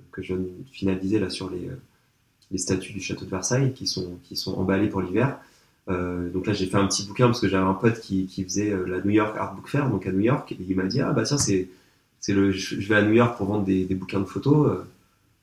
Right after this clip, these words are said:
si t'en as un sous le coude, je te le vendrai là-bas. » Donc, euh, ça m'a un peu chauffé, et là, du coup, en un mois, j'ai fait le truc, mais sans trop réfléchir. Et donc là, maintenant, j'ai mes exemplaires, et j'ai le bouquin, il a été bien reçu, euh, notamment à New York et tout, donc je suis assez fier de moi.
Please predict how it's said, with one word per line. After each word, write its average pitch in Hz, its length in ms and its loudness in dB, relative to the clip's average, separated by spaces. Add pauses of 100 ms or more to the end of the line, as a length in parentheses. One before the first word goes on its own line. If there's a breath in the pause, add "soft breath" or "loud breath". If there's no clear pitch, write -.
(260)
si - 180 0
t'en 101 160 4
as 101 40 6
un 107 100 4
sous 110 140 0
le 104 60 -2
coude, 151 240 4
je 104 100 -2
te - 60 -2
le 95 60 2
vendrai 98 260 0
là-bas. » 113 480 0
Donc, 95 200 -4
euh, 92 240 -2
ça - 140 -4
m'a 95 100 2
un 95 40 2
peu 117 120 0
chauffé, 117 320 2
et 110 60 6
là, 98 100 4
du 98 120 -4
coup, 113 120 0
en 101 160 4
un 107 100 2
mois, 120 140 6
j'ai 107 100 2
fait 101 120 0
le 101 60 -2
truc, 143 200 0
mais 113 80 2
sans 123 160 2
trop 127 160 2
réfléchir. 120 480 2 (540 soft breath)
Et 98 80 4
donc 113 200 6
là, 123 80 8
maintenant, 113 240 8
j'ai 107 160 6
mes 95 140 4
exemplaires, 131 560 4
et 107 100 6
j'ai 95 140 0
le 92 60 -2
bouquin, 127 480 2
il 107 120 6
a 98 40 6
été 95 180 2
bien 107 240 2
reçu, 104 580 2
euh, 95 240 2
notamment 98 360 -2
à 90 40 -4
New 92 100 -2
York 113 280 2
et - 20 -18
tout, - 80 -18
donc - 160 -4
je - 60 -16
suis - 120 -4
assez 92 360 -2
fier - 260 -6
de 90 60 -6
moi. 120 320 0